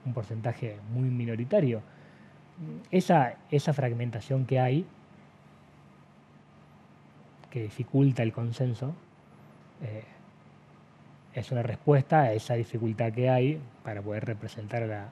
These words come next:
a la sociedad. Por eso hoy yo te decía, em, ¿cuál es la identidad salteña? Entonces, ¿qué somos los salteños? ¿Qué queremos? Antes era más fácil determinar qué querían los jóvenes o cómo pensaba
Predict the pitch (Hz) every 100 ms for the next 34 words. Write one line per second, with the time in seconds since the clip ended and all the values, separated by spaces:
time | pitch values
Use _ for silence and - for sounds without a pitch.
0 | - 107 - 104 135 151 120 - - -
1 | - 131 135 143 135 135 135 127 - 139
2 | 131 113 - - - - - - - 117
3 | 117 113 107 107 113 - 143 147 143 131
4 | 123 123 120 117 110 110 107 101 - -
5 | - - - - - - - - 110 104
6 | - - 131 - 135 131 120 120 123 123
7 | 123 117 110 101 123 139 156 131 131 147
8 | 143 131 113 113 117 127 143 147 - -
9 | - - - 131 127 127 123 110 143 147
10 | 147 151 147 127 117 131 131 127 123 117
11 | 147 143 147 151 175